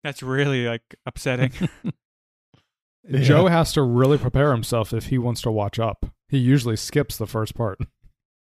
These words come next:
Speaker 1: Dude, I think a lot of people do.
Speaker 3: Nah, I don't. We here at Diz Hiz think Tangled is easily one of the best Disney princess movies Disney has made.
Speaker 1: Are there any hidden Mickeys, Adam, or no?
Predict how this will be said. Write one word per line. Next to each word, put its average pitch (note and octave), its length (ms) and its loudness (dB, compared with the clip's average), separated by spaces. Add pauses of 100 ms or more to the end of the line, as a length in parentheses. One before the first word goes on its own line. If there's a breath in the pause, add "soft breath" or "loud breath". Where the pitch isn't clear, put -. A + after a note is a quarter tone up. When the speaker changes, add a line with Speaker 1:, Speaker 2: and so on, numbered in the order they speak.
(360)
Speaker 1:
Dude, D#3+ 520 -4
I C#3+ 100 0
think G#3 120 -2
a E3 60 0
lot D3 120 2
of G3+ 60 -2
people C3 240 -6
do. A#2 220 -4 (1120)
Speaker 3:
Nah, C#2+ 320 -10
I - 20 -6
don't. E2 340 -10 (800)
We C3+ 260 6
here A#3 180 6
at B2+ 120 2
Diz C3+ 220 2
Hiz A#2+ 220 2
think G#2+ 260 2
Tangled F3+ 380 2
is - 180 0
easily E3+ 320 2
one C3+ 160 4
of G#2 60 2
the F#2+ 80 2
best B2+ 340 -2
Disney C3 300 4
princess D3 400 0
movies F3 420 2 (180)
Disney A2 340 4
has A#2+ 140 4
made. - 340 0 (680)
Speaker 1:
Are C#3+ 80 -2
there C#3+ 100 2
any C3+ 140 2
hidden C#3+ 240 2
Mickeys, E3 400 -2
Adam, D#3 200 -2
or C#3 60 -2
no? A#2+ 160 -4